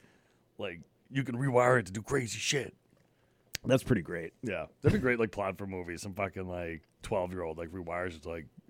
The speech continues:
Speaker 1: it's kinda like War Games, right?
Speaker 2: Mm-hmm.
Speaker 1: Like,
Speaker 2: Great
Speaker 1: rewires, like,
Speaker 2: movie.
Speaker 1: control, like, some fucking intercon-,
Speaker 2: Yep.
Speaker 1: intercontinental fucking ballistic missile with a fucking nuclear warhead on it. Shoots it off.
Speaker 2: Yeah. <laughs> There you go. If anyone hasn't seen War Games, go home and watch it. It's one of the best fucking movies.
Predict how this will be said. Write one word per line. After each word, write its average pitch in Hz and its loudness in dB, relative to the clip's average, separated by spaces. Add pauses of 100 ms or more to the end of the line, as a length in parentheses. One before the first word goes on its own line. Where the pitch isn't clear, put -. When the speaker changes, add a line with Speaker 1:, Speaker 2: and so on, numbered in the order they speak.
(360)
Speaker 1:
it's 127 0
kinda 185 8
like 151 6
War 147 10
Games, 104 2
right? 117 4
Speaker 2:
Mm-hmm. 101 0
Speaker 1:
Like, 113 0
Speaker 2:
Great 120 8
Speaker 1:
rewires, - -2
like, 123 6
Speaker 2:
movie. 90 0 (420)
Speaker 1:
control, 139 4
like, 131 6
some 120 0
fucking 127 2
intercon-, 123 2
Speaker 2:
Yep. 113 6
Speaker 1:
intercontinental 123 4
fucking 117 -2
ballistic 117 0
missile 113 0
with 107 -2
a 98 -8
fucking 110 -6
nuclear 107 -2
warhead 110 -2
on 117 -2
it. 120 -2 (380)
Shoots 127 0
it 113 -2
off. 101 2 (120)
Speaker 2:
Yeah. 95 4 (1000)
<laughs> 156 -4 (920)
There 190 12
you 135 12
go. 110 0
If - -2
anyone 220 12
hasn't 143 12
seen 127 8
War 110 8
Games, 98 2
go 113 4
home 107 6
and 92 0
watch 90 -2
it. 87 -8
It's - -16
one 113 4
of 95 0
the 90 0
best 87 -2
fucking 90 -4
movies. 85 -6